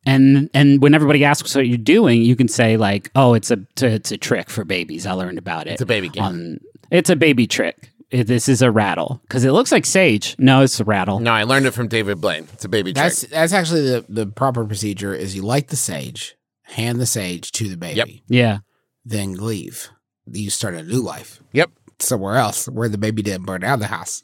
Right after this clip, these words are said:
Speaker 3: This is
Speaker 1: Yeah.
Speaker 3: a new life for you.
Speaker 1: Yeah.
Speaker 3: Uh, how about another question?
Speaker 1: How about a, uh, uh, yeah, another question.
Speaker 3: I'm currently living in a house that's directly connected to the other houses on either side. Is that a row home? Is that technically
Speaker 2: The,
Speaker 3: what a
Speaker 2: the,
Speaker 3: row home
Speaker 2: yeah,
Speaker 3: is?
Speaker 2: yeah. Yeah.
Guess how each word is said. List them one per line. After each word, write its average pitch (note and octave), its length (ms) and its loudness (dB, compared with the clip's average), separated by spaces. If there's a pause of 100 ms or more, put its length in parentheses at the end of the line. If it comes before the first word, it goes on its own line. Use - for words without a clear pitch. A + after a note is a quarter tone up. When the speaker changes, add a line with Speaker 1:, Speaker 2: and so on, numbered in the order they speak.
(120)
Speaker 3:
This B2+ 100 2
is C3+ 60 6
Speaker 1:
Yeah. B2 160 4
Speaker 3:
a - 40 2
new B2 80 0
life F#2 180 -8
for F2 120 -12
you. B2+ 380 -4 (160)
Speaker 1:
Yeah. A2+ 320 2 (160)
Speaker 3:
Uh, B2+ 240 2
how D3 80 2
about F3+ 100 2
another F#3 140 2
question? F3+ 340 -4 (400)
Speaker 1:
How E3 100 2
about A#3+ 140 6
a, F3 140 6
uh, C3+ 260 4
uh, C#3 260 4
yeah, D3 220 4
another C3+ 220 4
question. C3 440 -2 (640)
Speaker 3:
I'm E3 80 0
currently A3+ 280 4
living F3+ 260 4
in D#3 60 2
a B2 60 0
house F3 280 0
that's B2+ 160 -8
directly A#2 320 0
connected A2 380 -4
to G#2+ 160 -2
the F2+ 340 -6
other D#3+ 240 0
houses G2+ 520 -6
on - 180 -6
either F2+ 260 -4
side. D2+ 420 -6 (280)
Is - 60 -18
that C4+ 100 -8
a - 20 -2
row G3 220 4
home? G#3 340 -2 (300)
Is - 60 -16
that F3+ 100 -10
technically E3+ 300 -2
Speaker 2:
The, - 20 -4
Speaker 3:
what D3+ 80 -2
a C#3 40 0
Speaker 2:
the, B2+ 80 0
Speaker 3:
row B2 120 2
home C#3 160 0
Speaker 2:
yeah, C#3+ 240 2
Speaker 3:
is? - 180 -10
Speaker 2:
yeah. A3+ 480 0 (880)
Yeah. C3+ 460 2